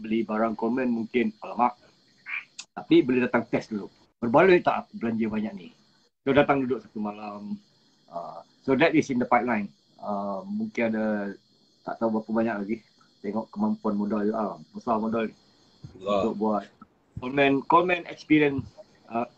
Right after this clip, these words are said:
Speaker 1: Coleman Camping Experience Center. The first in Malaysia. S P T R akan,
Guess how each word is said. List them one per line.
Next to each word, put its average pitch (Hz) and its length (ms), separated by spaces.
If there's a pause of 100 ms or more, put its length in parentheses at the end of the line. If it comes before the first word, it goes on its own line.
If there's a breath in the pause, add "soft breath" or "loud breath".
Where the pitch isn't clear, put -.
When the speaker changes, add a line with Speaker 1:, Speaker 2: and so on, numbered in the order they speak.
Speaker 1:
Coleman 180 480
Camping 170 400
Experience 143 480
Center. 123 240
The 135 80
first 202 320
in 151 80
Malaysia. 143 320 (640)
S - 80
P - 160
T 170 80
R 165 320
akan, - 100